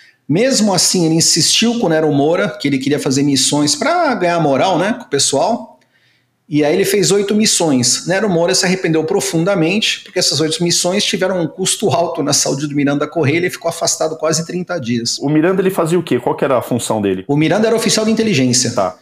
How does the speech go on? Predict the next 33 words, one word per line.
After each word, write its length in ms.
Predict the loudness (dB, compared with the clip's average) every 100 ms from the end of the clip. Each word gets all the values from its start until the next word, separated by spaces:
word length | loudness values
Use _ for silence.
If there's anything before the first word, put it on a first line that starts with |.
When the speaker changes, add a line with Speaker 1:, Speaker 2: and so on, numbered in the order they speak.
| -2
Speaker 1:
Tá? 200 | 0 2
Na 200 | 2 2
verdade, 600 | 2 2 2 2 2 2
originalmente, 1160 | 2 2 2 2 2 2 2 0 0 0 -2 -4 -6
é, 140 | -2
no 240 | 0 0 0
comecinho, 760 | 0 2 2 0 2 2 2
lá 100 | 2
no 120 | 0
treinamento, 640 | 0 0 2 2 2 0 0
o 60 | 0
oficial 360 | 0 0 0
de 60 | 0
inteligência 600 | 2 2 2 2 0 0
era 80 | 0
o 20 |
Lafayette. 720 | 0 0 0 2 0 -2 -4
O 40 | -2
Miranda, 440 | 0 2 2 2
ele 200 | 2 2
era, 360 | 2 2 2 0
como 180 | 0 0
ele 80 | 2
falava 220 | 0 0
muito 180 | -2 0
bem 120 | 2
inglês, 380 | 2 2 2 0
ele 140 | 0
era 140 | 0 0
oficial 340 | 0 0 0
de 80 | -2
ligação. 640 | -4 -2 0 0 -2 -4 -4
Speaker 2:
Tá. 240 | -2 -2